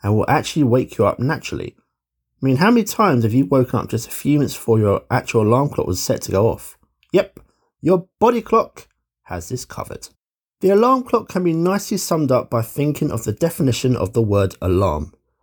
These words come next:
A sudden fear or distressing suspense caused by the awareness of danger.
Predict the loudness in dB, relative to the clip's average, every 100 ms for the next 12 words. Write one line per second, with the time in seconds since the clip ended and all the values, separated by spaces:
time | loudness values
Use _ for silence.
0 | -6 -2 0 2 2 2 -2 -2 2 2
1 | 2 2 2 4 0 -4 -8 -6 -2 -2
2 | 0 -2 -2 -4 0 0 0 -6 -4 2
3 | 2 2 0 2 2 2 2 2 0 -10
4 | -8 0 2 2 -2